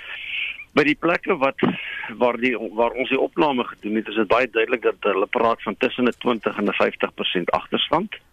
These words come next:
Ons weet daar is onderpresterende skole in Suid-Afrika wat die agterstande met, na alle waarskynlikheid nog veel groter is. En ons, ons benadering, eh,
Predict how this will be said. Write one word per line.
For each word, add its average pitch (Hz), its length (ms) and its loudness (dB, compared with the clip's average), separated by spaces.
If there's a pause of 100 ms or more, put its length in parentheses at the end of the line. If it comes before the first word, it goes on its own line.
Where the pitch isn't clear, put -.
(540)
Ons 117 220 2
weet 127 220 2
daar 107 200 2
is - 160 -6
onderpresterende 127 840 0
skole 120 340 2
in 107 60 -4
Suid-Afrika 107 640 0
wat 104 180 0
die - 120 -2
agterstande - 720 -2
met, 117 200 2
na 120 120 2
alle 120 160 2
waarskynlikheid 127 640 0
nog 123 220 0
veel 156 180 2
groter - 540 0
is. - 260 -10 (840)
En 123 120 2
ons, 175 220 2 (120)
ons 160 220 0
benadering, 131 560 0
eh, - 240 -4